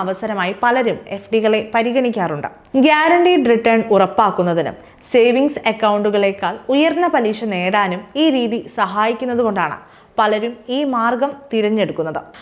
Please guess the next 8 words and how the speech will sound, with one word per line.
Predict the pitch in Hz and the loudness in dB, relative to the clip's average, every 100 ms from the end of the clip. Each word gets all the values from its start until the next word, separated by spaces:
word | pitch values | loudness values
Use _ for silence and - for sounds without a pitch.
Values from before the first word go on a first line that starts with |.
| - 311 | -4 2
മാത്രവുമല്ല, | 349 339 370 349 247 196 233 - - 320 | 4 4 4 4 4 2 0 -6 -2 2
ആദായ | 349 359 381 359 | 2 2 2 0
നികുതി | 311 277 262 214 | -2 -2 -2 -2
ആനുകൂല്യങ്ങൾ | 196 220 226 214 202 202 - 214 | -2 0 0 0 0 -4 -4 -4
നേടിത്തരാനും | 220 262 285 214 156 82 - - _ 269 | -2 0 0 0 -2 -6 -14 -20 _ 0
ഈ | 311 240 | 2 0
നിക്ഷേപ | 202 - 269 262 240 185 | -2 -4 0 0 0 -2
മാർഗത്തിന് | 165 175 190 175 | -2 -4 -4 -6